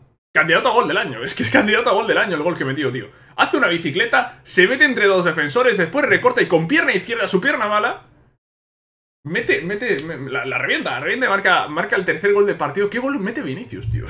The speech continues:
<laughs> ¿Qué, qué gol mete Vinicius, tío? Es Vinicius Nazario. Ayer fue Vinicius Nazario. Ayer le dio por ser Vinicius Nazario.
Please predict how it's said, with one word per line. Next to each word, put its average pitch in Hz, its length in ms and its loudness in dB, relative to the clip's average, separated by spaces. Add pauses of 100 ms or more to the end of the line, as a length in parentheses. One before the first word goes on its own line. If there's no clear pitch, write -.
<laughs> - 160 -14
¿Qué, 190 80 -4
qué 339 140 -6
gol 311 140 -6
mete 240 220 -6
Vinicius, 175 420 -8
tío? 127 120 -6
Es 135 100 -6
Vinicius 214 300 -4
Nazario. 135 520 -4 (480)
Ayer 214 220 4
fue 233 240 4
Vinicius 196 380 -2
Nazario. 120 340 -8 (560)
Ayer 247 340 0
le 185 140 0
dio 208 120 2
por 180 140 -2
ser 208 160 0
Vinicius 165 320 -6
Nazario. - 340 -14